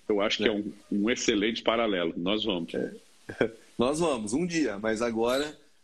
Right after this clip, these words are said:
Speaker 2: é, é, e é, é engraçado porque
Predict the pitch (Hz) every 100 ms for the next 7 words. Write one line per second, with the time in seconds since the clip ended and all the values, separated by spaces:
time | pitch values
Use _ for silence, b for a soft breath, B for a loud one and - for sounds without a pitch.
0 | - 131 139 139 135 - 120 131 147 135
1 | - 135 143 156 139 160 143 127 117 -
2 | 131 127 120